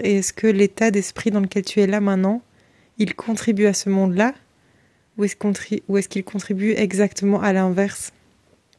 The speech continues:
Quelle empreinte es-tu en train de laisser sur terre ? J'adore cette petite phrase pour me ramener à ce qui est important pour moi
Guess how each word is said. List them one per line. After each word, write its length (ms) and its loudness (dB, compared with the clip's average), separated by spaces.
Quelle 180 2
empreinte 720 0
es-tu 300 -2
en 100 2
train 220 -2
de 80 2
laisser 300 -2
sur 240 -8
terre ? 420 -10
J'adore 580 0
cette 200 -2
petite 320 -8
phrase 460 -6
pour 160 -6
me 120 0
ramener 520 2
à 80 -2
ce 80 -10
qui 140 -2
est 60 -4
important 460 -6
pour 180 -8
moi 220 -4